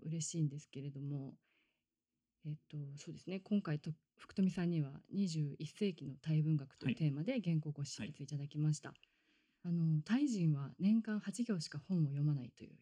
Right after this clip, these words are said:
Speaker 1: 表現があるというくらいに、もともとタイには読書の習慣がないって思われていたみたいですね。それなんかちょっと驚いたんですけど、近頃変化しているっていうことを書いてくださって。
Speaker 2: そうですね。
Speaker 1: うん。
Speaker 2: なんかこの、まあ、そもそもこの年間八行っ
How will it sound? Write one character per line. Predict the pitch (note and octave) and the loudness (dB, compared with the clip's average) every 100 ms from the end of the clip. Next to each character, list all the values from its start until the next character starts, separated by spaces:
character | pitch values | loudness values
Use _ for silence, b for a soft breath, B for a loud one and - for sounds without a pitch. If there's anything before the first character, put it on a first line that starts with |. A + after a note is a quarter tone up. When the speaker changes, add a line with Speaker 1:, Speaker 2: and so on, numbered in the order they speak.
| - | -8
Speaker 1:
表 | D#3+ D3 | -4 -2
現 | C#3 | -4
が | B2 | -6
あ | |
る | C#3+ | -10
と | - - | -12 -20
い | D3 | -20
う | |
く | D3+ E3 | -12 -8
ら | |
い | C3+ | -8
に、 | B2+ A#2+ _ b b b b | -8 -12 _ b b b b
も | F#3 | -2
と | G3 | 0
も | F#3+ | 0
と | F#3 | 0
タ | G3 | 2
イ | E3 | 4
に | C#3+ | 2
は | |
読 | - G#3+ | 0 -4
書 | - | 2
の | D#3 | 2
習 | D3+ D#3+ | 2 0
慣 | D#3+ D#3 | 2 4
が | D3+ | 6
な | G3 | 4
い | |
っ | F3+ | 0
て | - | -4
思 | C#3 D#3 | 0 4
わ | D#3 | 4
れ | D3 | 2
て | C3+ | -6
い | C3+ | -10
た | C#3+ - _ _ - | -12 -12 _ _ -10
み | D3+ | -8
た | B2+ | -8
い | |
で | C3+ | -8
す | - | -2
ね。 | A3+ | -2
そ | A3+ | 0
れ | B3 | 2
な | B3+ | 2
ん | |
か | A#3 | 0
ち | D3+ | -4
ょ | D#3 | -8
っ | |
と | E3 E3 | -6 -2
驚 | G3 | -2
い | E3+ | -2
た | C#3+ | -4
ん | - | -12
で | |
す | D3+ | -14
け | - | -18
ど、 | - - b b b b | -20 -20 b b b b
近 | - C#4+ | -10 -4
頃 | B3 D#3 | 0 0
変 | D3 F3+ | 2 0
化 | F#3 C#3 | -2 -12
し | - | -10
て | C#3+ | -8
い | C#3+ | -8
る | |
っ | D3 | -8
て | C#3+ | -12
い | C#3 | -14
う | |
こ | D3+ | -10
と | D3 | -12
を | - | -8
書 | D#3+ | -8
い | |
て | D#3 | -8
く | D3 | -14
だ | |
さ | D3+ A#2+ | -14 -16
っ | - | -16
て。 | A2 - _ - | -18 -18 _ -12
Speaker 2:
そ | - - - E2+ | -6 2 4 4
う | - | -2
で | |
す | - G#3 | -2 0
ね。 | G#3 | 0
Speaker 1:
う | F#3+ | 0
ん。 | D#3+ | 2
Speaker 2:
な | |
ん | G#3 | 2
か | - | 2
こ | A#2+ | 2
の、 | C#3+ G3+ G3+ G3+ _ _ - | 4 6 4 2 _ _ 0
ま | B2+ | 2
あ、 | |
そ | - - | 2 -2
も | E4+ | -2
そ | - | 2
も | - | 0
こ | A#2+ | 4
の | A2 | 4
年 | A2 G#3 | 6 4
間 | A3+ B3 | 4 2
八 | A#3+ - | 2 -2
行 | D4+ | -2
っ | C3 | -2